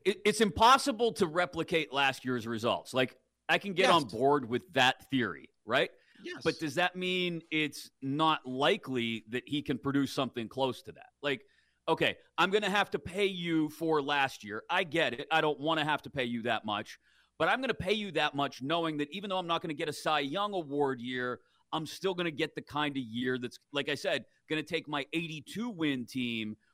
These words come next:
Speaker 1: from wild card contention to an eighty-six win team that, at least in a division like the Central, maybe could challenge for a division and maybe even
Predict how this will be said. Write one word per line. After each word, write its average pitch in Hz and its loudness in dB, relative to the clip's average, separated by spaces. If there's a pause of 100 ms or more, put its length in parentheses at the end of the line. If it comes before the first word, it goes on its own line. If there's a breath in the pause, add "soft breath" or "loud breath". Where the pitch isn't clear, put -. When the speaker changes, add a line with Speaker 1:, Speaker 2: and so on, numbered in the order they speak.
(120)
Speaker 1:
from 135 2 (220)
wild 180 2
card 135 0
contention 113 -4 (340)
to 135 2 (240)
an 143 -2 (100)
eighty-six 147 -4
win 156 -2
team 139 -2 (280)
that, 131 0
at - -6
least 147 -6
in 151 -2
a 139 0
division 135 -4
like 131 -4
the 123 -8
Central, 170 -4
maybe 117 -2 (200 soft breath)
could 151 -4
challenge 127 0
for 123 -2
a 117 -2
division 113 -4
and 147 -4
maybe 107 -4
even 110 -8